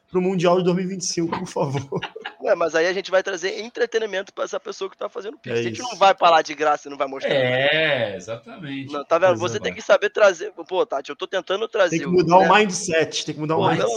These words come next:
Speaker 3: Mindset,
Speaker 2: não, você
Speaker 3: mindset.
Speaker 2: pensa muito pequeno. Você tem, tem que mudar. <laughs>
Speaker 3: Gente,
Speaker 2: Tem que falar pro cara
Speaker 3: pelo
Speaker 2: que
Speaker 3: amor
Speaker 2: tá
Speaker 3: de Deus, vamos encerrar o programa.
Speaker 1: Mudar o mindset.
Speaker 3: Cigarro, já tá animado? Dê seus recados finais aí. Muito boa noite.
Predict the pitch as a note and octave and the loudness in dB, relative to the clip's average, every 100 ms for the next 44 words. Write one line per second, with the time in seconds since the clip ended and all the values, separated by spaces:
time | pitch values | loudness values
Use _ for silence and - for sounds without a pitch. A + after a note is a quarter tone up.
0 | G#2 A2+ F#2 - G2 F3+ - A4 G#3+ A3 | -2 -4 -6 -14 -10 -8 -4 -4 -2 -4
1 | - G3+ - A3+ G3+ - E3 G#3 G3 C3 | -6 -8 -8 -18 -16 -12 -4 -4 -4 -10
2 | _ _ _ - C#3 - G3 A3+ A3+ A3 | _ _ _ -20 -14 -8 -6 -4 -6 -8
3 | A3 G3+ F#3+ - - - - - - _ | -12 -8 -6 -6 -8 -14 -18 -20 -20 _
4 | - - - - - - F#3+ - - A#3 | -20 -20 -20 -14 -14 -10 -12 -12 -4 4
5 | A#3+ A#3+ C4+ A#3+ A3+ G#3+ G#3 A3 G#3 G#3 | 4 4 2 4 6 4 0 -2 2 6
6 | B3+ A3+ A3+ G3 D#3 C3+ C#3+ G#3 A#3 - | 6 8 8 6 2 4 4 4 0 4
7 | F3 C#3+ E3 - C3 G2 G#2+ G#2 G#2 A2 | 6 8 6 2 -8 -8 -6 -6 -8 -16
8 | - D3 C#3+ D3+ D#3+ D#3+ F#3 F#3 C#3 C3+ | -12 -10 -4 -4 -2 -2 2 4 4 2
9 | - F#3 F#3+ F3+ F3+ C3+ G#2 F#2+ C3+ E3+ | 4 6 6 6 6 6 2 -12 -6 -4
10 | F3+ D#3 C3 - B2 A#2+ - A2+ G#2 G#2+ | -4 -6 -6 -4 -6 -6 -10 -10 -6 -6
11 | G2 G2 G2 G#2 G#2+ A#2+ A#2 A2+ G#2+ G2+ | -8 -12 -10 -10 -12 -16 -10 -4 -4 -4
12 | G#2 A2+ A2+ - | -6 -6 -6 -12